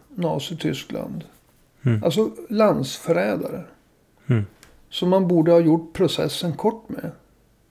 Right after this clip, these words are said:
Speaker 1: För de skulle ha förrått Sverige, precis som en del norska officerare förrådde Norge i samband med att Tyskland attackerade.
Speaker 2: Mm.
Speaker 1: Och de satt ju och gjorde upp planer på att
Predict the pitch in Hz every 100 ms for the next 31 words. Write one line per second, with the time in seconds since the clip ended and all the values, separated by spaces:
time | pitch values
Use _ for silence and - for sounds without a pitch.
0 | _ - - - _ - 175 214 214 202
1 | 170 170 165 170 190 190 - 151 160 165
2 | - 160 165 143 185 170 - 156 151 151
3 | 156 151 156 - 175 160 135 - 202 160
4 | 139 - 156 147 - 143 156 151 147 147
5 | 170 226 220 - - - - - - -
6 | _ _ - 147 170 147 139 139 50 50
7 | - - _ - 143 - 147 - - 139
8 | - 131 - - 143 - _ _ - 110
9 | 113 - - 165 226 262 - 190 180 -
10 | 180 170 190 175 170 160 151 147 - -
11 | 156 131 156 73 165 - _ _ _ _
12 | - 170 151 - 160 139 -